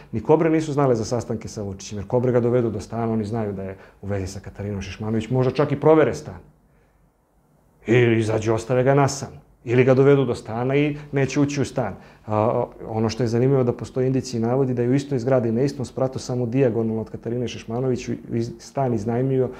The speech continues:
Veljko Belivuk. I onda su se viđali bez problema. Znate, čak, znači, ni pratnja njegova, jer on ima problem, ne može da se sretne u prisustvu kobri sa Veljom Nevoljom, znate, <laughs> on ne sme da ima svedoke.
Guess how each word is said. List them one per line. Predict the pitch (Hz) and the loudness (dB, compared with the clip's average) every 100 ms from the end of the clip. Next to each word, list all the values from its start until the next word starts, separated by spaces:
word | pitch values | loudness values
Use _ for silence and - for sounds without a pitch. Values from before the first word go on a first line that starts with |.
| - - _ - - - | -16 -20 _ -20 -20 -14
Veljko | 92 - 127 | -12 -6 4
Belivuk. | 165 156 98 - - - _ _ _ _ _ _ _ _ _ _ _ _ - | 6 4 0 -8 -20 -20 _ _ _ _ _ _ _ _ _ _ _ _ -10
I | 85 87 | -4 0
onda | 98 101 | 2 0
su | 117 | 0
se | 107 117 | -4 0
viđali | 110 107 123 120 113 - - | 0 2 2 2 -2 -8 -6
bez | 117 104 | -4 -4
problema. | 120 107 113 98 - - _ _ _ _ _ | -2 2 2 2 -8 -20 _ _ _ _ _
Znate, | 101 98 - | -10 -10 -4
čak, | 110 104 | -4 -2
znači, | 127 113 120 | -2 -4 -2
ni | 113 113 | -2 2
pratnja | 117 120 107 | 2 2 -2
njegova, | 104 104 101 | -6 -4 -2
jer | 95 | 0
on | 98 | 0
ima | 131 | 0
problem, | - 165 165 117 | 4 6 6 4
ne | 107 | 0
može | 117 | -2
da | 120 | -2
se | 117 | -4
sretne | 117 143 143 | -2 -2 0
u | |
prisustvu | 135 143 143 - | -2 -2 -2 -6
kobri | 139 147 127 | 2 4 4
sa | 120 135 123 - - - | 0 2 0 -2 -14 2
Veljom | 120 113 | 4 6
Nevoljom, | 110 101 92 67 | 2 0 -4 -8
znate, | 90 - - - 135 | -16 -14 -6 2 2
<laughs> | 117 | 2
on | 110 110 | 0 0
ne | 113 | 0
sme | - 123 | -2 0
da | 127 | 2
ima | 139 | 2
svedoke. | 127 135 117 - - | 2 0 -2 -4 -12